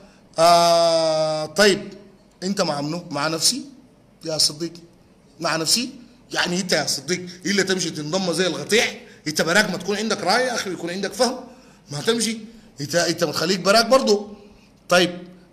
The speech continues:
آه، والله نقول شنو يا أخي؟ أنتوا يا جماعة طبعًا القحات الكلام ده حرقهم شديد.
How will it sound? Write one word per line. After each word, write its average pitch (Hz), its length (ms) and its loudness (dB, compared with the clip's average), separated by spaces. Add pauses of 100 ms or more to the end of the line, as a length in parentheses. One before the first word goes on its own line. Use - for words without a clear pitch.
(280)
آه، 143 1120 0 (2750)
والله 151 300 4
نقول 214 260 2
شنو 226 180 4
يا 254 200 6
أخي؟ 170 220 -4 (600)
أنتوا 127 140 -8
يا 151 60 -4
جماعة 196 200 4
طبعًا 196 180 4
القحات 180 460 2
الكلام 175 340 0
ده 180 80 0
حرقهم 165 360 -2
شديد. 185 1120 -6